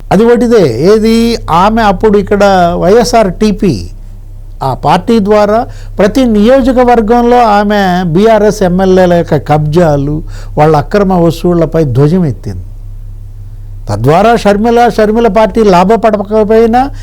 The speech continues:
కాంగ్రెస్కి అదెంతో మేలు చేసింది. అంటే ఇటు కట్టడి చేయటం రాజకీయంగా షర్మిలని, ఆమె పార్టీని, మరోవైపు జగన్కి మేలు చేయడం. అతనెవరో ఎంపీ అభ్యర్థి,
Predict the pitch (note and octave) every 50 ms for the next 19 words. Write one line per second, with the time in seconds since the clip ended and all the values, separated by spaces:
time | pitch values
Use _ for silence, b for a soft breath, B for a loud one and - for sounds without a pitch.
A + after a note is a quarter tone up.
0 | B B B B - G#3 B3 C#4+ C#4+ C#4+ B3+ - - A3+ G#3 G#3 G#3 G3+ F#3 G#3+
1 | G#3 F3 F3 F#3 G3+ G#3 G#3+ E3 C#3+ A2+ - - C3 - - A3 A#3 C4 D4+ D#4
2 | E4+ F4+ F#4 F#4+ - - - - G#3 A#3 A3 - C4 A#3 G#3 F3 D3 B2 - -
3 | - - - - F3+ F3+ - - B3+ C4+ B3+ B3 C4 C4 A#3+ G3 B3+ B3 G#3 F#3+
4 | F#3+ G3 F#3+ G#3+ F#3 A#3 A3+ A3+ A3 G#3+ G3+ F3+ - - F#3 F#3 F#3+ G3 A3 A3
5 | A3 G#3+ A3 A#3+ A#3+ A3+ F3+ D#3+ D#3 C#3 - D3 D3+ D#3 - - F#3+ F#3 F#3+ G3+
6 | A3+ C4+ - B B B B B B - E3+ G#3 A#3 C4 C4+ C4+ B3+ B3+ C4 B3+
7 | A#3+ B3+ F#3 D3 F3+ G3+ G3+ A#3+ A#3+ A#3 G3+ A3 E3 D#3 D#3 E3+ F#3+ G3+ G#3+ F#3+
8 | E3+ F#3 F3+ F3 E3 E3+ F3+ G#3+ - - - - - - - - - - - -
9 | - - - - - - - - - - - - - - - - - - - -
10 | D3 D3+ G3+ F#3+ G#3+ A3 A3 G#3+ G#3+ G#3 F#3+ G3 G3+ G#3 G3+ - A3+ G#3+ G3 E3+
11 | D3+ C#3+ D#3+ D#3+ C3+ A2 G2+ G#2 F2+ F2+